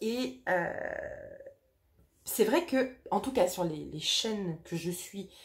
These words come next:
et je n'ai pas la prétention de suivre toutes les chaînes existantes, euh,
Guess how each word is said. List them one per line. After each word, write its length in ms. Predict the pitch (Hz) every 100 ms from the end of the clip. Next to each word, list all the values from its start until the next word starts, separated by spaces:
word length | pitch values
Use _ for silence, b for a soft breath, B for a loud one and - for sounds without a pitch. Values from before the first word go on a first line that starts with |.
| B B -
et 40 | 170
je 120 | 165
n'ai 140 | 160
pas 140 | 196 233
la 100 | 208
prétention 540 | 196 185 180 - 277
de 120 | 190
suivre 440 | 165 - 185 160 156
toutes 280 | - 254
les 80 | 202
chaînes 260 | 185 196 170
existantes, 580 | 151 143 147 - 262 - B B B B B B 185
euh, 720 | 180 165 147 - - 107